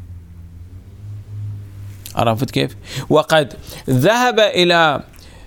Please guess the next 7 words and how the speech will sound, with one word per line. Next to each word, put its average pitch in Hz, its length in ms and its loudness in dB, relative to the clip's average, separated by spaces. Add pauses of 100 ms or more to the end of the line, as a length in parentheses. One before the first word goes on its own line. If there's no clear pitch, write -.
(140)
ذلك 143 640 4 (280)
بعض 180 340 4 (460)
المعاصرين 156 960 6 (1200)
فيما 160 340 6
سموه 180 540 6
بولاية 165 720 8
الأمة 226 580 6